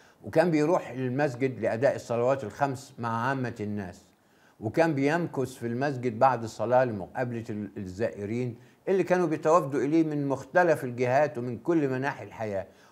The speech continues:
وكان بيقضي مع الناس وقت طويل عشان يجاوب على أسئلتهم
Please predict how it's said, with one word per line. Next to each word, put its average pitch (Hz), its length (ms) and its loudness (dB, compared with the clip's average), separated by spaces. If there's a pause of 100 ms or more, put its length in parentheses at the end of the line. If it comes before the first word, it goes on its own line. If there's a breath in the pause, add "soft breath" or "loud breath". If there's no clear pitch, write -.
وكان 160 320 4
بيقضي 139 460 4
مع 120 220 -2
الناس 143 380 -4
وقت 131 340 2
طويل 123 540 -2 (260 loud breath)
عشان 120 320 -4
يجاوب 135 480 6
على 113 260 4
أسئلتهم 104 600 -6